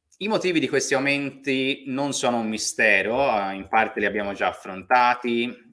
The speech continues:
svariate volte anche qui su Io Non Mi Rassegno.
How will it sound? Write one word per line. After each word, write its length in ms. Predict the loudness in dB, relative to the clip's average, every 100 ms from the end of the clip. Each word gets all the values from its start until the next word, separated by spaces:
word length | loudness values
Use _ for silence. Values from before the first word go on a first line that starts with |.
| -20
svariate 460 | -6 -2 0 -2
volte 300 | -4 -4 -4
anche 160 | -10 -10
qui 220 | -8 -8
su 180 | -8 -10
Io 80 | -10
Non 120 | -10
Mi 80 | -6
Rassegno. 920 | -6 -2 0 0 -2 0 -2 -4